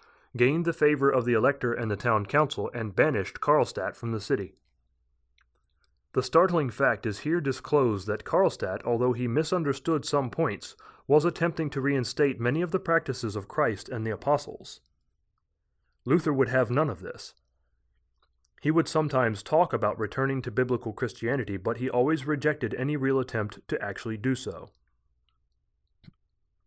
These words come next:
Subhead: Luther's alliance with the princes. After Luther's return from Wittenberg, he showed a decidedly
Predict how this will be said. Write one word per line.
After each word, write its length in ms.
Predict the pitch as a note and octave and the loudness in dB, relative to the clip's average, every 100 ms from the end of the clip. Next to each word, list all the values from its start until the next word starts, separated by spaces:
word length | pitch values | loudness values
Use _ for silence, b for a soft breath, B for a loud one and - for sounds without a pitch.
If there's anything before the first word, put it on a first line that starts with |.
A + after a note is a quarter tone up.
| _ _ _ _ _ | _ _ _ _ _
Subhead: 460 | - D3+ A2+ F#2+ F2 _ _ _ _ _ _ _ | 0 2 2 0 -6 _ _ _ _ _ _ _
Luther's 360 | B2+ D#3 G3 E3+ | -2 2 4 4
alliance 520 | E3+ B2 A2 A2+ - | 4 4 4 0 -4
with 180 | C#3 G#2+ | -6 -4
the 60 | - | -2
princes. 600 | C3 A#2 - - - _ _ _ _ _ _ _ _ _ _ _ _ _ _ _ _ _ | -2 -4 -6 -14 -20 _ _ _ _ _ _ _ _ _ _ _ _ _ _ _ _ _
After 340 | D3 E3+ G3 | 2 4 4
Luther's 420 | F3 D#3 D3 B2+ B2 | 6 4 2 2 2
return 460 | A#2+ C#3+ B2 A2 | 2 4 4 4
from 200 | A2 G2+ | 0 2
Wittenberg, 580 | A#2 C3+ G2 E2+ F#2+ F#2 | 2 2 -2 -4 -6 -4
he 120 | B2 | -4
showed 420 | - C#3 D3 C#3+ C#3+ | 2 4 6 4 2
a 100 | B2 | 0
decidedly 840 | A#2 - D3 E3 E3 E3 E3 | -2 -2 0 0 0 0 0